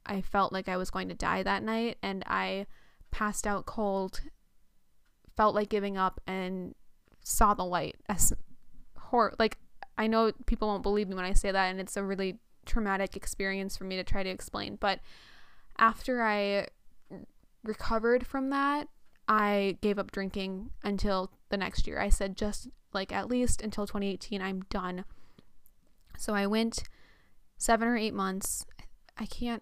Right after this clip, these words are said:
do the math right now. I think it would have been seven. No, eight. Anyway, I went the rest of twenty seventeen sober.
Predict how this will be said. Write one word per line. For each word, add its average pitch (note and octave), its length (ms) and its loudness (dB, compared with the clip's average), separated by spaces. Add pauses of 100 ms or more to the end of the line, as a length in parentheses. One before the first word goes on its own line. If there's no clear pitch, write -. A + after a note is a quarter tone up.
(160)
do A3+ 120 0
the G#3 60 0
math F#3+ 380 2
right G3 100 0
now. G3 120 2
I G3+ 80 0
think D4 220 0
it C#4+ 60 0
would G#3 120 0
have G#3 80 0
been G3 140 -2
seven. C#4 600 -2 (360)
No, G3+ 220 0
eight. F#3 300 -4 (560)
Anyway, G3 320 -4 (460)
I B3 40 2
went C#4 140 4
the C#4+ 80 6
rest G#3+ 280 4
of - 60 -6
twenty G3 220 2
seventeen F#3 840 -4 (560)
sober. F#3 640 0